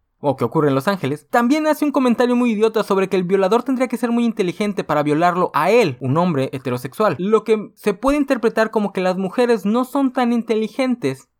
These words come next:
y que además minimiza la existencia de víctimas masculinas de violación.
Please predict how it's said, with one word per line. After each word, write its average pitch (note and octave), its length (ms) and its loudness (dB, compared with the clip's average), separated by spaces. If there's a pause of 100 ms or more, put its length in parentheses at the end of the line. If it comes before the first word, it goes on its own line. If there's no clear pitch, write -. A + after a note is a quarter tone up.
(160)
y C3 140 -4
que D3+ 100 -2
además E3 420 2
minimiza E3+ 640 0
la E3 80 0
existencia G3 560 -2
de G3 100 0
víctimas F3+ 440 -4
masculinas D3+ 600 -4
de B2+ 140 -4
violación. C#3 640 -4